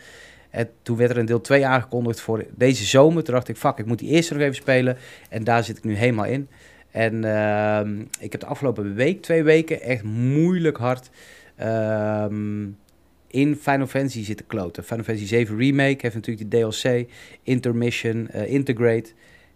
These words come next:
Heb ik op, eh, medium en, eh, hard uitgespeeld. En toen dacht ik, "Ga die, ja, er zit geen platinum in, maar ik wil alle trofeeën halen." Toen was er één zo achterlijk dat zelfs ik hem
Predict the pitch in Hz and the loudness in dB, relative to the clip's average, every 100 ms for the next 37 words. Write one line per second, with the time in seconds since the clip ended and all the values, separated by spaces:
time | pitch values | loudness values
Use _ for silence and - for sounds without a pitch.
0 | _ - 110 - - 113 123 131 123 123 | _ -8 -6 -6 -6 0 2 2 2 2
1 | 117 113 107 120 135 117 123 - 123 117 | 0 -2 2 2 2 0 -4 -4 0 0
2 | 113 113 117 113 117 107 - 113 107 - | 0 -2 -2 -2 -2 -4 -6 -4 -4 -12
3 | _ - 107 104 117 - 120 127 135 151 | _ -4 -2 -2 -8 -4 -4 2 2 2
4 | 151 160 156 127 127 - 147 139 120 - | 0 -2 -2 -2 -4 -2 -2 -2 -4 -2
5 | 139 139 127 143 120 117 113 - 120 120 | 0 2 0 -2 -4 -6 -6 0 2 2
6 | 98 - 123 170 - - 160 160 - 160 | 0 2 6 6 4 -2 0 0 -2 -4
7 | 190 123 113 147 139 117 127 139 123 117 | -4 -6 -4 -4 -4 -4 -6 -2 -2 -4